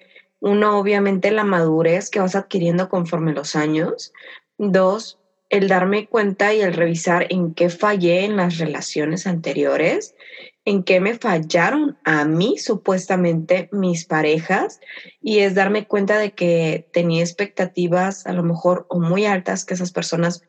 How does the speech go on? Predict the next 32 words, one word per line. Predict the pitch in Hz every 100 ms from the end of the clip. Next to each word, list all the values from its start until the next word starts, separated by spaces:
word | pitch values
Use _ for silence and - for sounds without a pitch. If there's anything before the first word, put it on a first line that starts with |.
| _ -
no | 214 180
querían | 175 214 214 214 196
simplemente | 180 175 175 165 160 160 165 160 151 - - -
tener | 139 175 180 156 160
o | 170
hacerlas, | 151 - 151 147 165 202 226 _ - - _ _
y | 226 220
también | - 196 196 196
yo | 190 196
el | 208 208 190
a |
lo | 180
mejor | 170 170 175
exigir | 180 - 180 - 190 180 175 - _ _
demasiado | 190 202 190 151 160 185 175 170 180 196 247 _ - -
o | 220 196
el | 190 185
ni | 185
siquiera | 185 180 - 185 196
saber | 226 190 170 170 - _ _ _ -
qué | 202 190
quería. | 214 202 190 165 151 -
Entonces | 196 196 202 185 185 202
creo | - 190 180
que | 208 220 - _ _
para | 196 180
mí | 175
la | 180
evolución | 220 196 165 165 175
de | 190
estas | - 226
expectativas | 214 - 170 - 165 175 190 208 220